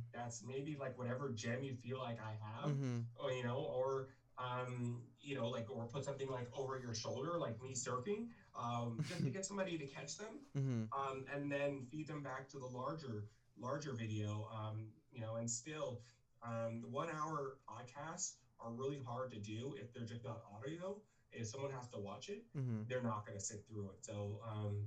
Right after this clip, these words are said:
Speaker 1: they'll tend to, if they're gonna do it, they're just gonna skip through. So whatever important parts you wanna pull,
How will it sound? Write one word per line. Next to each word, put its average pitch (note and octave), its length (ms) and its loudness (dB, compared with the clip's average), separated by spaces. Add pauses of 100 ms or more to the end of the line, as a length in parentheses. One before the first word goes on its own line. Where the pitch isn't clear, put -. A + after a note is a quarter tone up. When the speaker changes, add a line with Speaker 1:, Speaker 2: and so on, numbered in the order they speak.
(120)
Speaker 1:
they'll A2+ 160 2
tend B2+ 260 -4
to, A#2+ 60 0 (160)
if A2+ 120 -8
they're A#2+ 140 -4
gonna B2+ 260 -2
do E3+ 180 -6
it, E3+ 100 -8
they're A#2 120 -4
just A2 180 -6
gonna G#2 160 -4
skip G#2+ 360 -6
through. B2+ 280 -6 (280)
So - 200 -6
whatever C#3+ 580 -2
important C#3 460 -4
parts B2 300 -6
you C3 80 -8
wanna A2+ 160 -4 (100)
pull, C#3 320 -4